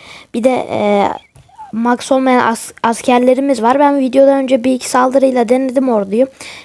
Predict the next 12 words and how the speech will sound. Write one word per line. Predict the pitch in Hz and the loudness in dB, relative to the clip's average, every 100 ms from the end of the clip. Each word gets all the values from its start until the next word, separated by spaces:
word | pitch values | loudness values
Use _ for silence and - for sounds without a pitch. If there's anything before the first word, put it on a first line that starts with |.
| _ | _
Bayağı | 240 254 262 247 | 2 4 4 0
iş | 254 - | -2 0
yapıyor. | 269 262 285 311 - - - - | -2 0 0 0 0 -20 -20 -12
Hatta, | - 240 - 330 330 - | -4 -4 0 0 2 0
e, | - 220 208 - | 0 2 2 0
askerlerimizin | 226 - 277 262 269 277 277 285 269 233 | -2 0 0 2 2 0 -2 -4 -2 0
bazılarının | 262 262 262 254 | 0 2 0 0
seviyesi | - 254 240 247 - | 0 0 0 -4 -6
düşük | 247 - | -8 -4
olması | 262 226 208 - - | -4 -2 -6 -6 0
rağmen | 254 247 214 208 | 0 0 -4 -4
bile | 240 | -2